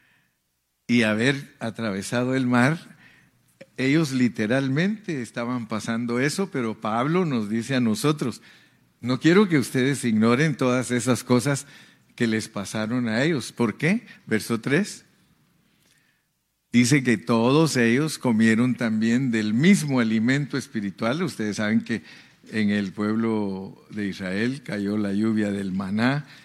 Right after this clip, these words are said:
en el desierto, y dice la Biblia que esa era comida de ángeles. O sea que nosotros a veces no tenemos idea de lo que está pasando, pero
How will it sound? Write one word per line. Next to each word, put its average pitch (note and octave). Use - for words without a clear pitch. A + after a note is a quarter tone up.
en G#2+
el G#2+
desierto, A#2+
y A2
dice A2
la G#2+
Biblia A#2
que G#2+
esa A#2
era A#2
comida A2
de G#2
ángeles. -
O A2+
sea C#3+
que C#3
nosotros B2
a B2
veces C3
no A2+
tenemos B2+
idea A#2
de A2+
lo G#2
que -
está A2+
pasando, C#3+
pero A2+